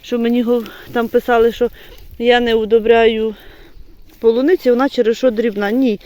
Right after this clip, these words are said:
Дивіться, а вона ще буде рости. Просто в мене там стара полуниця, вона дуже довго сидить на одному місці. Дивіться, ця, що висаджена, вона гарна.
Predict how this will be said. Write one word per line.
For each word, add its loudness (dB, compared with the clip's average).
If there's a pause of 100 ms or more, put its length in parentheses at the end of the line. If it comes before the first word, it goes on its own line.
(1080)
Дивіться, -6 (640)
а -10
вона -4
ще -6
буде 2
рости. -2 (600)
Просто 0 (200)
в -8
мене -2
там -4
стара -4
полуниця, -4
вона -6
дуже -4
довго 2 (480)
сидить -2
на -2
одному 0
місці. -6 (180)
Дивіться, -6 (280)
ця, -4
що -6 (1040)
висаджена, 0 (220)
вона -2
гарна. -2